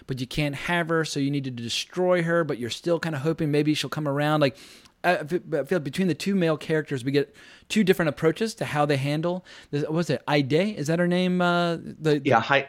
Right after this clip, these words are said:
Speaker 2: Heidi, if you wanna be really American about
Speaker 1: Yeah,
Speaker 2: it.
Speaker 1: absolutely, Heidi. And, uh, but I just f-, I, I found it to have so many deep and honest insights into the way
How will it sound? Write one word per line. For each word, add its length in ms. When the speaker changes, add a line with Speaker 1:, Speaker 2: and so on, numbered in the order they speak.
Speaker 2:
Heidi, 600
if 160
you 80
wanna 160
be 240
really 540
American 520
about 200
Speaker 1:
Yeah, 120
Speaker 2:
it. 80
Speaker 1:
absolutely, 360
Heidi. 440
And, 400
uh, 540
but 200
I 180
just 340
f-, 160
I, 100
I 140
found 340
it 200
to 180
have 260
so 300
many 300
deep 680
and 140
honest 400
insights 500
into 320
the 140
way 640